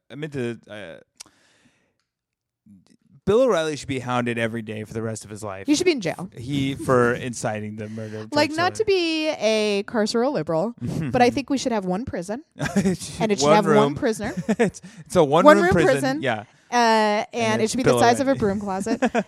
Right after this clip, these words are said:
Speaker 1: <laughs>
Speaker 2: And there should be one person inside, and that person should
Speaker 1: It's
Speaker 2: be
Speaker 1: Bill
Speaker 2: Bill
Speaker 1: O'Reilly,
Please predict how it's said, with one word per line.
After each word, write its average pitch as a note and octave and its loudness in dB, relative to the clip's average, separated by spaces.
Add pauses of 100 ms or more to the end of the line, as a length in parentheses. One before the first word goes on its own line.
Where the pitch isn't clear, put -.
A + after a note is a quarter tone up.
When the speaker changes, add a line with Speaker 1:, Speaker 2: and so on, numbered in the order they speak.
(200)
Speaker 1:
<laughs> - -20
Speaker 2:
And G#3+ 0
there G3 4
should G3+ -8
be G#3 0
one F#3+ -2
person A#3+ -6
inside, G3 -6
and F3+ -8
that F3 -4
person G3 -4
should B2 -4
Speaker 1:
It's C3+ -2
Speaker 2:
be - -6
Speaker 1:
Bill D3 6
Speaker 2:
Bill - 8
Speaker 1:
O'Reilly, F3+ 12